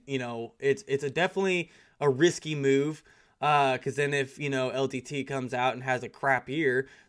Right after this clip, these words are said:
then, of course, you look stupid and, you know, you overpaid. But L D T each year, he, he came in when,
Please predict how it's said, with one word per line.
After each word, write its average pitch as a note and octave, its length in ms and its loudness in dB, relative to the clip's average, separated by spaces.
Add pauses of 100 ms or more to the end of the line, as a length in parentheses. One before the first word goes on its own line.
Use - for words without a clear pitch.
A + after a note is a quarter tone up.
then, C3+ 360 0
of B2+ 100 -6
course, C#3 300 0
you C3+ 160 0
look C3 180 2 (380)
stupid C#3 560 2
and, A#2+ 340 -6 (120)
you C3+ 140 -2
know, B2 140 -2
you B2 320 -4
overpaid. B2+ 760 -2 (360)
But D3+ 340 2 (320)
L A3+ 140 2
D A#3+ 140 -2
T G3 400 0
each F3+ 300 -6
year, D3+ 380 0
he, F3 280 -4
he G3+ 160 2
came G3 340 2
in E3+ 240 0
when, C3+ 340 -8